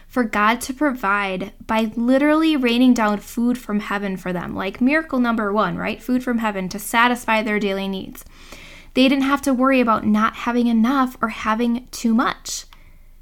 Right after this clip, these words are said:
So think about that when you're sitting down to your meal and celebrating. When God was supernaturally feeding the Israelites, like, they didn't have to worry if they were, weren't having enough or they were having too much. They had just enough to satisfy.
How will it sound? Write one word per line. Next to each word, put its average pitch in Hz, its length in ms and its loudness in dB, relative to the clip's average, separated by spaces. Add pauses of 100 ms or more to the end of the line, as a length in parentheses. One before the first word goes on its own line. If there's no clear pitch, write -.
(520)
So - 180 -2
think 262 200 2
about 247 200 2
that 226 140 0
when 226 120 2
you're 220 100 2
sitting 240 260 2
down 233 220 4
to - 80 -6
your 220 100 0
meal 220 140 2
and 208 100 0
celebrating. 214 600 -4
When 240 180 0
God 233 180 2
was 247 140 0
supernaturally 233 480 -2
feeding 240 240 0
the - 100 -2
Israelites, 220 440 -4
like, 226 100 -8 (200)
they 302 140 2
didn't 415 200 -4
have 403 140 -4
to 330 100 0
worry 381 280 0
if 208 120 -6
they 214 120 -2
were, 202 320 -4
weren't 196 200 -4
having 190 300 -6
enough 180 280 -4
or 208 140 -2
they 185 100 -2
were 185 80 -2
having 190 300 -4
too 208 100 -6
much. - 300 -10 (720)
They 302 380 4
had 214 300 0
just 247 360 0
enough 214 340 0
to 214 100 -8
satisfy. 185 680 -4